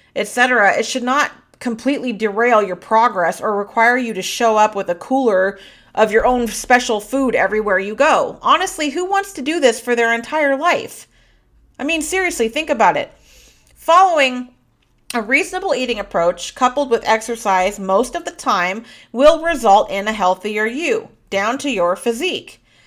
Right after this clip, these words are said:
It may take more time to reach a certain goal. It may take more time and prep and planning some of the time or most of the time as your,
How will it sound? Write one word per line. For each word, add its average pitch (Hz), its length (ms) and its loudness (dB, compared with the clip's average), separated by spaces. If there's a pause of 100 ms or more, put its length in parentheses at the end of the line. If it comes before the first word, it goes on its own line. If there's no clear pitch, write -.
(180)
It 247 160 0
may 330 200 2
take 320 280 -4
more 247 160 0
time 233 420 -2
to 208 60 -6
reach 214 280 -6
a 185 40 -6
certain 175 360 -6
goal. 175 260 4
It 180 100 0
may 214 160 -4
take 220 240 -4
more 220 200 -4
time 202 480 -6
and 175 160 -14
prep 220 360 2
and 175 140 -12
planning 214 460 -6
some 208 260 -8
of 214 60 -8
the 208 80 -8
time 202 400 -6
or 170 80 -6
most 190 260 -4
of 208 80 -10
the 214 60 -8
time 202 420 -6
as 180 180 -10
your, 170 120 -16